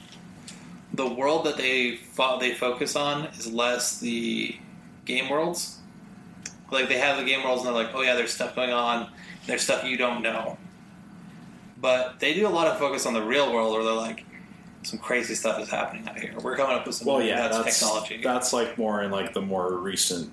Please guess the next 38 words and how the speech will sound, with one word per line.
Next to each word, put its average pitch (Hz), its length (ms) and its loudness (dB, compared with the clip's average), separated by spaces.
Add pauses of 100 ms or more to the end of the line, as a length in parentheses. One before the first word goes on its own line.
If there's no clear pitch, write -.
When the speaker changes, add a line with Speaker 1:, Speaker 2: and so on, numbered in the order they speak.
Speaker 1:
Yeah. 127 320 2 (100)
Speaker 2:
uh, 87 340 -2 (420)
chapters 87 560 -2
or 82 200 -4 (200)
arcs 92 180 -4
Speaker 1:
Yeah. 143 220 2
Speaker 2:
or 90 60 -2
whatever. 87 320 -4 (220)
Speaker 1:
Well, 156 240 4
yeah, 135 240 4
because 139 180 -2
they're 143 180 2
talking 139 200 2
about 127 120 6
how 127 60 4
they 127 80 2
come 127 120 -2
out. 127 260 2
They're 127 140 4
like, 117 120 2 (240)
"We're 139 160 0
coming 143 160 2
out 139 100 2
with 123 100 -4
some 110 200 -4
nuts 113 260 0
technology 113 600 -2
to, - 80 -4
like, - 300 -4 (600)
have 123 200 2
this 117 140 -2
Speaker 2:
Yeah. 117 380 2
Speaker 1:
be 120 40 -10
more 117 180 0
realistic." 110 640 -2 (920)
And 120 340 0 (100)
even, 143 320 0
like, 127 180 2